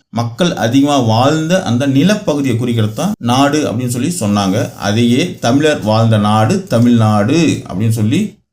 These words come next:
வழங்கப்பட்டது. So, தமிழர்கள் அதிகமா வாழ்ந்த இடம், அந்த இடத்துக்கு பேரு தமிழ்நாடு அப்படின்னு சொல்லி பெயர் வந்திருக்கும் அப்படின்னு சொல்லி சொல்றாங்க.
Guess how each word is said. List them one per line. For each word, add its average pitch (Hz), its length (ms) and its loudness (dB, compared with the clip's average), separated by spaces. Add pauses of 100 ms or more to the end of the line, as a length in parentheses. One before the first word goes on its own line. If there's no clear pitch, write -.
வழங்கப்பட்டது. 92 840 -8 (100)
So, 107 180 -14
தமிழர்கள் 113 480 0
அதிகமா 110 260 0
வாழ்ந்த 101 300 -2
இடம், 101 400 -4
அந்த 98 200 -6
இடத்துக்கு 95 340 -6
பேரு 104 420 -4
தமிழ்நாடு 98 680 -2
அப்படின்னு 95 240 -4
சொல்லி 120 120 -2
பெயர் 101 280 -6
வந்திருக்கும் 95 460 -2
அப்படின்னு 92 320 -4
சொல்லி 87 200 -6
சொல்றாங்க. 87 460 -4